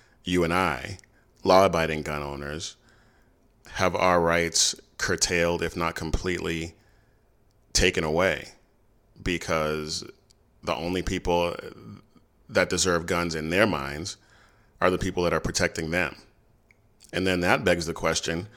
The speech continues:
well, if you take guns away from law-abiding gun owners, who according to many are, are terrorists and baby killers, so if you take our guns away,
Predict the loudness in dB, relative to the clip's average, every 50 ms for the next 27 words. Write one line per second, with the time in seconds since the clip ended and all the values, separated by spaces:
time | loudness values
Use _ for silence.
0 | -20 -18 _ 0 2 4 4 4 4 0 -2 -8 -14 _ _ _ _ _ _ _
1 | _ _ _ _ _ _ _ _ _ _ _ _ _ _ _ _ -4 -2 -2 0
2 | 0 2 4 4 4 4 4 2 2 2 2 2 4 4 4 2 2 0 0 2
3 | 2 2 0 -2 -4 -8 -10 -16 _ _ _ _ -20 _ _ _ _ 0 2 4
4 | 4 4 4 4 2 2 2 0 0 0 0 2 2 0 0 0 -2 -2 -2 -2
5 | 0 0 0 0 -2 0 0 2 2 2 0 -2 -2 -2 0 0 0 0 -2 -4
6 | -4 -4 -4 -2 -2 -2 -4 -4 -2 0 0 0 2 0 0 -2 -6 -10 -18 -20
7 | -20 -6 -2 -2 0 0 0 0 2 2 2 2 2 2 2 2 2 0 0 0
8 | -2 -2 -2 -4 -10 -20 -20 -8 -4 -2 -2 0 0 -2 -2 -2 0 0 2 2
9 | 0 -2 -2 -2 -2 -2 -2 -2 -2 -2 -4 -4 -8 -10 -12 _ _ _ _ _
10 | _ _ _ _ _ _ _ _ _ -20 _ -4 0 0 2 2 2 2 4 4
11 | 6 6 6 6 6 6 6 6 2 2 0 0 -2 -2 -2 -2 -4 -4 -6 -8